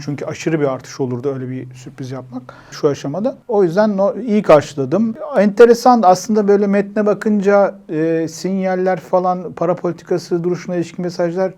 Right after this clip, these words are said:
çok aynıydı bir önceki toplantıda ama ufak farklı şeyler vardı. Nedir derseniz mesela daha önce hep enflasyonla ilgili yukarı yönlü riskleri bahsediyordu. Hatta işte yine tekrarladı onu.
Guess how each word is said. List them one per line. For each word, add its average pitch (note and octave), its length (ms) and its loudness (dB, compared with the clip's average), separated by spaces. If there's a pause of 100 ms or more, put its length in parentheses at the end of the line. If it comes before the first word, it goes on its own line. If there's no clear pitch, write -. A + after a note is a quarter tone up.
(120)
çok G#3 240 0
aynıydı D#3 720 2
bir C#3+ 100 -4
önceki C3 260 -6
toplantıda D3 460 -4
ama G3 120 0
ufak A#3 400 0
farklı F3 320 -2
şeyler G3 400 2
vardı. C#3 520 0 (300)
Nedir F#3 340 0
derseniz D3 580 -4
mesela F3 440 -4 (200)
daha F3 180 2
önce F3 180 -2
hep F3+ 140 -6
enflasyonla E3+ 760 -2
ilgili E3+ 240 -4
yukarı E3+ 400 0
yönlü E3+ 280 -2
riskleri E3+ 500 -4
bahsediyordu. C3 760 -6
Hatta D3 440 -2
işte C#3+ 260 -2
yine D3+ 420 0
tekrarladı C#3 540 -2
onu. C3+ 280 -4